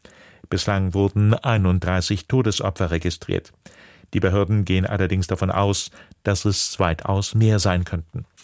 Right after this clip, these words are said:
Soeben ist im Vergewaltigungsprozess von Avignon der Hauptangeklagte Dominique Pélicaud in allen Punkten schuldig gesprochen worden.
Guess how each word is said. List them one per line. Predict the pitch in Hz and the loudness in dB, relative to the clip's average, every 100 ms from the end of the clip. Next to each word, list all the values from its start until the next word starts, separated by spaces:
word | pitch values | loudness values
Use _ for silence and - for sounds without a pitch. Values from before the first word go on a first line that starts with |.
| _ _ _ _ _ _ _ _ _ _ _ - - - - - _ _ - | _ _ _ _ _ _ _ _ _ _ _ -20 -20 -20 -20 -20 _ _ -6
Soeben | - 123 151 170 | 0 2 4 4
ist | 151 - | 2 2
im | 143 135 | 4 4
Vergewaltigungsprozess | 120 120 107 101 110 139 123 113 - - 107 - 110 - | 2 0 0 0 0 0 0 0 -2 -2 -2 0 -2 -2
von | 110 104 | 0 0
Avignon | 101 107 104 101 95 95 113 143 | 0 -2 0 2 2 2 2 2
der | 117 87 | 0 0
Hauptangeklagte | 117 - - 113 110 104 - 101 92 - 110 | -4 -4 -4 -2 2 0 0 -2 -2 0 0
Dominique | 131 104 92 90 90 - - | 2 0 0 0 0 -4 -4
Pélicaud | 90 85 85 110 101 - - _ - | -2 -2 0 0 0 -4 -20 _ -2
in | 104 98 98 - | 0 2 0 -2
allen | 101 95 92 | -2 -2 -2
Punkten | - 92 85 - 92 110 113 | -2 -2 -2 -2 0 2 0
schuldig | - 117 87 80 | 2 2 2 -2
gesprochen | - - - 76 - 82 | -4 -6 -6 -6 -6 -6
worden. | 80 - - 101 | -6 -8 -16 -18